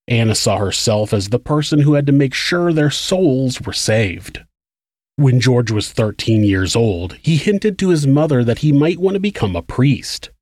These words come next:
so he was sent to Our Lady Queen of Angels prep school in Los Angeles. This was a school designed to prepare students to become priests. He lasted two years, but told his mother that he was no longer interested and she let him quit.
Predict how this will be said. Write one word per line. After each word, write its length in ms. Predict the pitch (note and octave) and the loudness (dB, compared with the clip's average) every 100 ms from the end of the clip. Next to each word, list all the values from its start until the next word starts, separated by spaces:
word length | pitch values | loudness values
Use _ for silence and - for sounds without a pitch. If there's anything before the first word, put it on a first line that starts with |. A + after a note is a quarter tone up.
| - | -8
so 160 | - | -2
he 160 | F3 F#3 | 0 0
was 160 | E3 D3+ | 0 0
sent 320 | F3 E3 D#3 | 0 0 -2
to 120 | F#3+ | -2
Our 220 | C3+ A#2 | 2 2
Lady 320 | A2+ A2 G#2 | 2 2 0
Queen 460 | G2+ - B2 A#2 G#2+ | -4 0 2 4 2
of 100 | F#2 | 0
Angels 540 | A2+ B2+ G#2 F#2+ F#2+ | 2 2 2 -2 -6
prep 320 | - - G3+ - | -6 -4 -4 -4
school 400 | - A2+ A2+ B2+ | -2 0 2 2
in 100 | G#2+ | 0
Los 240 | E2+ - | -4 -2
Angeles. 840 | A2 B2+ A#2 G2 E2+ - - - _ _ _ - | 0 2 0 -4 -8 -10 -10 -10 _ _ _ -4
This 340 | C3 C3 A#2+ | 0 0 0
was 180 | A#2+ G#2 | -2 -2
a 40 | G#2+ | -2
school 320 | - A#2 G#2+ | -2 -2 0
designed 500 | B2 A#2+ C#3+ D#3+ D#3 | 0 2 2 2 0
to 100 | D#3+ | -2
prepare 500 | - D#3 - D#3 F#3 | -4 -4 -2 0 0
students 480 | - - C3 C3 C3+ | -2 0 2 2 0
to 80 | C3+ | 0
become 480 | D3 C#3 G2+ F2+ | 0 0 -4 -4
priests. 840 | F2 B2+ C3+ - - - - - - _ _ _ _ | -2 2 2 0 -8 -8 -8 -8 -12 _ _ _ _
He 160 | - F#3+ | -2 2
lasted 500 | G3 G3 - C#3 A#2+ | 2 0 0 -2 -2
two 180 | - A2 | 0 2
years, 480 | A#2 G#2+ F2 F2 | 2 0 -2 -6
but 160 | - D3+ | -4 -4
told 280 | - E3 D#3 | 0 0 0
his 160 | D3+ | 0
mother 360 | D#3 D#3+ D3+ B2+ | 0 0 2 2
that 140 | B2 | 2
he 100 | A2+ | 2
was 200 | C#3 C#3 | 2 2
no 140 | D#3+ F3+ | 0 0
longer 380 | F3 D#3+ D3+ C#3 | 2 2 2 0
interested 760 | E3 F#3 C3+ - - F#2+ G2+ | 0 0 -2 -2 -2 -2 0
and 100 | A#2 | 0
she 200 | - C3+ | 0 0
let 220 | C3+ D#3+ | 2 2
him 140 | A#2+ F2+ | 0 -4
quit. 400 | - A#2 G2+ | -2 -2 -2